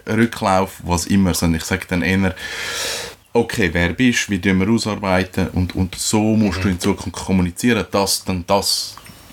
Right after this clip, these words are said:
Speaker 1: die Kunden auch verstehen, was du machst."
Speaker 2: Mhm.
Speaker 1: Und oft ist es dort viel mehr das Ausarbeiten, wie funktionierst du intern und was kommunizierst du gegen aussen.
Speaker 2: Mhm.
Speaker 1: Und deckt sich das und wissen die Kunden,
Speaker 2: Ja.
Speaker 1: was du machst?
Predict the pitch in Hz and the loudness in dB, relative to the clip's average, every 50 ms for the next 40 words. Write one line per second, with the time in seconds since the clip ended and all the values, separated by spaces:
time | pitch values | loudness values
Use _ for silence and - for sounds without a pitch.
0 | - - - - - - - - - - - - - - 120 110 98 98 92 87 | -20 -20 -20 -20 -20 -20 -20 -20 -20 -18 -12 -8 0 2 2 2 4 2 0 -2
1 | 87 - - - - 120 107 101 95 92 - - 113 127 147 135 95 - - - | -2 -2 -4 -2 0 2 0 0 0 -4 -6 -4 -2 0 2 0 0 0 -4 -6
2 | 104 90 87 92 92 92 - - - - - 113 117 - - 143 147 143 - - | -4 -2 -2 -2 -2 -4 -6 -8 -10 -4 0 0 0 2 2 0 0 -2 -2 0
3 | - 120 113 - - - - - - - - 120 127 123 - - - - - 127 | 2 2 2 2 -2 -4 -6 -6 -8 -2 2 2 2 2 -2 -10 -12 -4 0 2
4 | 127 127 127 127 117 110 - 117 113 107 101 98 101 - 95 95 87 85 87 87 | 2 2 2 2 0 0 0 -2 -2 -2 -2 -2 -4 0 0 2 2 2 2 0
5 | - - 90 78 - - - - - - - - - - - - - - - - | 0 0 0 0 0 -6 -14 -20 -20 -20 -20 -20 -20 -20 -20 -20 -20 -20 -20 -20
6 | - - - 87 95 92 87 92 85 - - - 87 85 82 82 - - - - | -20 -12 -4 -2 0 0 2 0 -2 -2 -2 0 2 2 2 0 -2 -8 -10 -8
7 | - - 127 160 - - 165 175 190 226 - - - - - - - - - 90 | -2 0 0 0 0 -2 0 0 0 0 -2 -8 -18 -20 -20 -20 -20 -12 -6 -2
8 | 85 101 98 - - - 90 85 82 82 - 87 85 - - - - - 120 110 | 0 0 0 0 0 0 0 0 0 0 0 0 -2 -2 -4 -8 -2 0 0 0
9 | - - - - 73 73 - - 120 95 85 98 92 87 - - - 92 - - | 0 -4 -2 -2 -2 -2 -2 -4 -6 -4 0 2 2 2 0 0 -4 -6 -4 -6
10 | - - - 120 - - 160 180 185 - - - - - 80 80 - - 92 95 | -8 -6 -6 -6 -2 0 0 0 0 -2 -6 -6 0 0 0 0 -2 -4 -2 -2
11 | 98 - - - 127 - - - 123 123 127 123 123 127 123 - - 139 135 147 | -2 -2 -2 -4 -4 -4 0 0 0 2 2 2 2 0 0 0 -2 0 2 2
12 | 180 - - - - - - - | 0 0 -2 -4 -2 -2 -2 -2